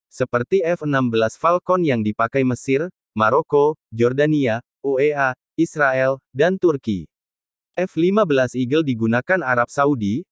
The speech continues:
sedangkan F delapan belas Hornet dipakai Kuwait. Sejumlah negara Timur Tengah, seperti Turki, Arab Saudi dan U E A, sedang berburu untuk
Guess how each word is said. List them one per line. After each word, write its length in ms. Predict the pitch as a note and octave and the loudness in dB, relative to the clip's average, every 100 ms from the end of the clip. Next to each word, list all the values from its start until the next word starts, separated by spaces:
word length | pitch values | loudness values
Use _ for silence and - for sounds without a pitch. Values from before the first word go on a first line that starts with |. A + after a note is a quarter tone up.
| _ | _
sedangkan 560 | - B2+ A#2 C3+ F3+ G3 | -4 0 2 2 0 0
F 240 | D#3+ D#3 | -2 -2
delapan 400 | B2 A2+ A2+ D3 | 0 0 2 0
belas 320 | C#3 A#2 G#2+ | 0 -2 0
Hornet 320 | A#2 A2+ C3+ C3+ | -2 0 0 -2
dipakai 480 | A#2 A#2+ - D3+ | -2 -2 0 0
Kuwait. 480 | D#3+ A3+ F#3+ G#2+ F2 _ _ _ _ _ _ _ | 0 0 0 0 -4 _ _ _ _ _ _ _
Sejumlah 560 | - C#3 B2+ G3 A3+ A3+ | -4 0 2 4 4 2
negara 360 | E3 B2+ B2 A#2+ | 2 2 2 2
Timur 320 | F3 F3+ F3 | 0 0 0
Tengah, 400 | C3 G#2 G2+ D3+ _ _ | -2 -2 -2 -4 _ _
seperti 480 | - C3 C#3+ - G3 | -6 -2 -2 0 0
Turki, 560 | F3+ D#3+ - B2+ D#3+ _ _ | 2 0 0 -2 -2 _ _
Arab 280 | B2+ D3 E3+ | 0 0 0
Saudi 360 | C#3+ B2+ A#2+ D3 | 0 0 0 0
dan 240 | A#2 A2 | 0 0
U 80 | D#3 | -2
E 160 | F3 | -2
A, 240 | C3+ A2+ - _ | -2 -4 -6 _
sedang 380 | - D3+ C#3 F3+ | -6 -2 0 0
berburu 460 | D3+ A#2 A#2+ D3 D3+ | 0 0 0 2 0
untuk 180 | B2 | -2